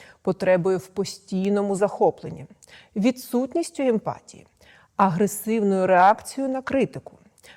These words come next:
використанням інших для самоствердження. При нарцисичному розладу особистості людина не бачить проблеми в собі. Винні завжди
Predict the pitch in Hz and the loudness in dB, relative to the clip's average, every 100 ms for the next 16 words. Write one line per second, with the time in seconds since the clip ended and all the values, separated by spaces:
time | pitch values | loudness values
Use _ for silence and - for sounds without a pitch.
0 | - 196 196 233 247 - 330 330 302 262 | -8 -2 -2 -2 -4 -6 -10 -6 -6 -8
1 | - 226 320 349 - 175 165 202 220 - | -2 -2 -2 -4 -8 -10 -10 -10 -12 -14
2 | - 196 196 - - 175 175 - - - | -6 -4 -4 -8 -4 -2 -2 -4 -18 -20
3 | - _ _ _ - - - - 226 285 | -20 _ _ _ -20 -20 -16 -2 0 0
4 | - 220 - 240 - 349 - 262 247 262 | -2 -6 -6 -12 -6 -6 -4 -4 0 0
5 | 226 208 208 202 220 180 302 370 - 240 | 0 2 2 0 -4 -2 -4 -4 -8 -10
6 | - 202 220 190 262 247 220 214 165 180 | -6 -4 -2 -2 0 0 0 0 -2 -4
7 | 262 302 - - 240 208 208 202 - 160 | -8 -14 -12 -6 -2 -2 -2 -6 -10 -10
8 | 147 _ _ _ - _ _ 190 185 277 | -12 _ _ _ -20 _ _ 0 2 4
9 | 453 427 240 214 185 202 | 2 0 0 -6 -4 -6